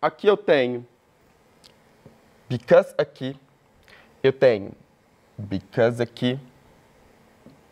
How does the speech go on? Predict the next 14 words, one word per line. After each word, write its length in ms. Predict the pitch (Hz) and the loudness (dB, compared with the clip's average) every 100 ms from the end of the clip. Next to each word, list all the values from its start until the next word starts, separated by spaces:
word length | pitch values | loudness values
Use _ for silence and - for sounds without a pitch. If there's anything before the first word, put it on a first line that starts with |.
| _ - | _ -12
because, 720 | 113 - 139 147 - - - _ _ _ _ _ _ - - _ _ _ | -12 0 2 2 -4 -20 -20 _ _ _ _ _ _ -20 -20 _ _ _
because. 720 | 113 - - 143 165 - - - _ _ _ _ _ _ _ _ _ _ _ - _ _ _ _ _ _ _ _ _ _ _ _ _ _ _ _ _ - _ - | -18 -10 2 2 2 -8 -20 -20 _ _ _ _ _ _ _ _ _ _ _ -20 _ _ _ _ _ _ _ _ _ _ _ _ _ _ _ _ _ -20 _ -4
Então, 300 | 127 175 208 | 0 2 0
aqui, 300 | 202 117 - _ - | -6 -12 -14 _ 2
antes, 460 | 208 330 - - - | 2 2 -8 -18 -8
até 220 | 156 - | -6 0
mesmo 400 | 320 196 160 135 | 2 2 2 0
antes 320 | 165 294 - 147 | 2 0 -2 0
da 140 | 147 | 0
gente 420 | 131 131 - - _ _ _ _ - | 0 -4 -6 -16 _ _ _ _ -2
ler 600 | 113 117 135 240 - _ | 0 4 4 2 0 _
esse 260 | 139 - 123 | -10 -8 -10
texto 420 | - 165 - 127 | -4 -4 -2 -8
todo, 560 | - 151 247 165 131 | 0 2 4 2 -8